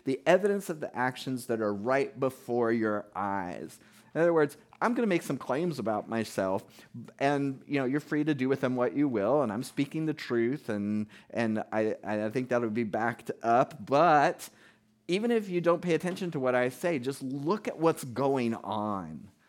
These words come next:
Look at what I'm doing. Take the evidence of the actions that are right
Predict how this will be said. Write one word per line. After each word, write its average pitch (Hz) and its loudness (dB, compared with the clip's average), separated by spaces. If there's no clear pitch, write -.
Look 170 0
at 214 0
what 175 2
I'm 123 0
doing. 104 -2
Take 170 -2
the - -6
evidence 135 -2
of 120 -4
the 123 -4
actions 107 -4
that 104 -4
are 95 -2
right 95 -2